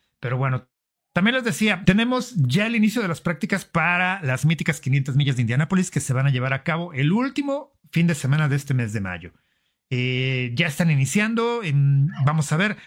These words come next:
cómo le va a Patricio Howard, que la semana pasada, bueno, el fin de semana pasado, el, específicamente el sábado,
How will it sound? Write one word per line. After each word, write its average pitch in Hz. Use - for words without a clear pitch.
cómo 220
le 196
va 180
a -
Patricio 165
Howard, 214
que 165
la 160
semana 254
pasada, 180
bueno, 120
el 98
fin 170
de 165
semana 143
pasado, 135
el, 151
específicamente 143
el 143
sábado, 156